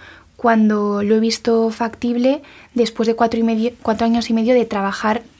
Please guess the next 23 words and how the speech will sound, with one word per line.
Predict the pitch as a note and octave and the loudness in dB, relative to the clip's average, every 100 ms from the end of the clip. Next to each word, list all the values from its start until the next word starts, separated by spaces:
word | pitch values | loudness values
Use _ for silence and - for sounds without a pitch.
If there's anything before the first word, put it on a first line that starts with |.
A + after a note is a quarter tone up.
| - - | -20 -8
en | B3 A3+ | -2 0
este | G#3+ A3+ | 0 -2
otro | A3+ A3+ | -2 -4
sector, | G#3 - A#3 A3 - - - | -6 -2 0 0 -8 -20 -12
que | - | -8
también | G#3+ G#3 G#3+ | -2 0 2
eso, | G#3+ G#3+ | 0 -2
¿no? | G#3 | -2
Me | A3 | 0
había | G3+ G3+ | 0 -2
hecho, | G3+ A3+ G#3 | -2 -4 -4
pues, | A3+ A3 | -4 -2
unos | G#3+ A3+ | -2 0
ahorros | A3 A#3 B3+ - | 2 2 -2 -4
y | A3+ | -2
de | G3+ | -2
alguna | G3 A3 | 0 0
manera | G#3+ A3 A#3 C4 - - _ | 2 2 0 -4 -10 -20 _
tenía | - A3 A3+ | 0 2 2
sentido, | A3+ A3+ G#3+ B3 B3+ B3+ | 2 2 2 2 2 2
daba | A#3 G#3+ | 2 2
menos | G#3+ G#3+ G#3+ | 2 2 0
miedo | A3 A#3 A#3+ B3+ | 0 0 2 0